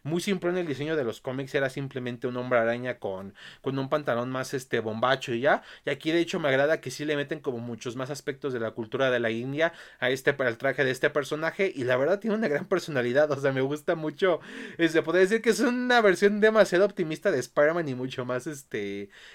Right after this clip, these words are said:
mucho más alegre, como que ap-, este, y apuntando más a algo tipo Bollywood, lo cual es, es bastante agradable, es un Spider-Man bastante agradable y la verdad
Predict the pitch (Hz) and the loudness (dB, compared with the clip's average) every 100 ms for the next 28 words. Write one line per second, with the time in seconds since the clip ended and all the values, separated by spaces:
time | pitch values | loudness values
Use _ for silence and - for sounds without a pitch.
0 | - 139 135 143 143 143 185 170 165 185 | -12 -6 -6 0 0 2 2 2 2 2
1 | 170 131 123 120 110 110 107 101 - - | 0 -2 -2 -2 0 -2 -4 -6 -14 -10
2 | - 127 135 127 - 127 127 131 127 127 | -2 0 0 -2 -4 -8 -8 -8 -6 -4
3 | 127 - 139 139 160 170 165 160 156 151 | -4 -4 -4 -2 -2 -2 -2 0 -2 -2
4 | 147 - 143 139 147 156 233 311 143 135 | -6 -6 0 2 4 2 -2 -8 -4 -2
5 | 143 143 170 175 180 214 269 247 233 226 | 2 2 4 2 2 4 2 0 0 2
6 | 139 127 131 123 170 151 - 156 151 117 | 2 2 -2 -6 -8 -6 -4 -2 -4 -6
7 | 110 127 139 131 110 117 117 131 143 117 | -8 -6 -4 -4 -2 -4 -2 0 0 0
8 | 104 113 135 | -2 -4 -4